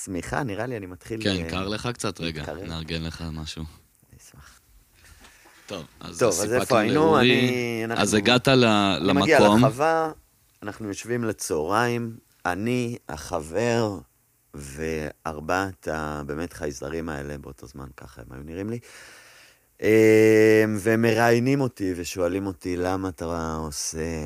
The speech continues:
Speaker 1: איוואסקה? למה אתה רוצה לעשות איוואסקה?"
Speaker 2: וואי, איזה מלחיץ, בואנה, בשביל פעם ראשונה.
Speaker 1: כן, אז היה כזה רעיון
Speaker 2: נשמע מאוד
Speaker 1: עבודה,
Speaker 2: מלחיץ.
Speaker 1: ואני עוד יחסית, אה, מקורב, אני חבר של בחור שהם, אה, מכירים ועובד שם, ו-, אבל, אה,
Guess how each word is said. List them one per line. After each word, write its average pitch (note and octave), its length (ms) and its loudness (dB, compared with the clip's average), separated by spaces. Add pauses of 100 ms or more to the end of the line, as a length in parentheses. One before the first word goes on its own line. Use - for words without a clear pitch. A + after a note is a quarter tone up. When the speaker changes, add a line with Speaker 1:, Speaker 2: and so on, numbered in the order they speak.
(160)
Speaker 1:
איוואסקה? D2 540 -14
למה B1+ 140 -14
אתה C#2+ 140 -16
רוצה - 300 -10
לעשות F2+ 300 -12
איוואסקה?" D2 460 -16 (500)
Speaker 2:
וואי, G2 220 -8
איזה F#2+ 200 -6
מלחיץ, A2 540 -8
בואנה, F#2 380 -10
בשביל E2 420 -12
פעם G2+ 220 -8
ראשונה. F#2+ 260 -10
Speaker 1:
כן, A2 280 4
אז F2+ 140 -4
היה G2+ 160 0
כזה G#2+ 280 0
רעיון F#2+ 360 2
Speaker 2:
נשמע F#2+ 180 0
מאוד G2 100 4
Speaker 1:
עבודה, B2+ 360 6
Speaker 2:
מלחיץ. G#2+ 140 0
Speaker 1:
ואני G2+ 320 2
עוד G#2+ 240 0
יחסית, F#2 760 -4
אה, G2 220 0
מקורב, F#2+ 800 2
אני E2+ 140 -6
חבר F#2+ 680 0
של D#2 220 -10
בחור F#2 640 -4
שהם, D2+ 400 -10
אה, C#2+ 180 -10
מכירים E2+ 720 -4
ועובד E2+ 420 -6
שם, - 180 -10 (100)
ו-, D#2+ 40 -14 (600)
אבל, G2 420 2
אה, F#2+ 440 4